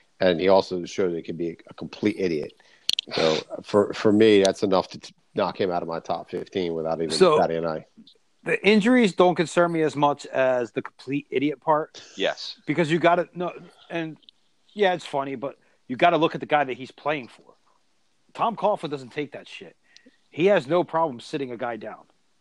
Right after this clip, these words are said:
Speaker 3: So I, I know Tom Coughlin's not the head coach, but Tom Coughlin runs that organization basically. And that's the kind of guy that he's gonna,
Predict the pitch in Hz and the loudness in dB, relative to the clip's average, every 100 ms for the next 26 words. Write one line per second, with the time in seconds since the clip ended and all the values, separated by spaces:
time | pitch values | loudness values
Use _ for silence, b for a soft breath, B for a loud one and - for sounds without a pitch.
0 | _ _ _ _ _ _ _ _ - 120 | _ _ _ _ _ _ _ _ -6 -6
1 | - 139 135 151 143 - 135 123 - 123 | 0 0 2 2 2 0 -2 -2 -4 -4
2 | 131 120 117 117 120 135 120 127 - 135 | -4 -8 -8 -8 -6 -4 -4 -6 -2 0
3 | 147 139 120 120 123 117 117 107 101 120 | 2 0 0 -4 -2 -4 -4 -6 -4 -4
4 | 123 107 - - _ _ _ _ _ _ | -4 -8 -20 -20 _ _ _ _ _ _
5 | _ _ _ _ _ _ _ 135 127 127 | _ _ _ _ _ _ _ 4 4 2
6 | 123 120 123 127 - 180 185 147 190 185 | -4 -12 -8 -8 -4 -2 -2 2 2 2
7 | 139 - 160 135 170 | -2 -8 -10 -6 -8